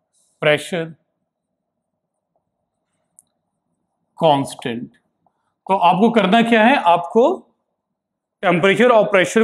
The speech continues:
को कांस्टेंट रखें, तो current flowing through the conductor will be directly proportional to the potential difference applied across the terminals, राइट? आप नोट कर लें, वीडियो को पॉज करें,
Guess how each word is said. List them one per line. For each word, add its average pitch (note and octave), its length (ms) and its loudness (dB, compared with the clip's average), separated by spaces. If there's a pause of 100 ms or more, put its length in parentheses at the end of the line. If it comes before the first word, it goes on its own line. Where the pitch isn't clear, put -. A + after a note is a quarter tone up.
को C4 140 2 (180)
कांस्टेंट F3 440 -2
रखें, A3 380 -2 (720)
तो G#3+ 100 2 (720)
current A3+ 300 0
flowing G#3 300 -2
through G#3 160 -6
the G3 100 -2
conductor E3 400 -4
will E3 140 -8
be D#3+ 100 -12
directly C#3+ 400 -6
proportional C#3+ 420 -6
to D3+ 140 -8
the F3+ 80 0 (440)
potential F3 420 -4
difference G#3 360 -10 (140)
applied D3 460 -6
across C3+ 360 -10
the D#3+ 160 -6
terminals, A#2 540 -14 (540)
राइट? A#3+ 200 -2 (240)
आप C#3+ 180 -2
नोट E3 160 -2
कर F3 100 0
लें, G3+ 140 -4
वीडियो E3 260 -4
को E3 80 -8 (100)
पॉज D#3 200 -8
करें, G3 220 -6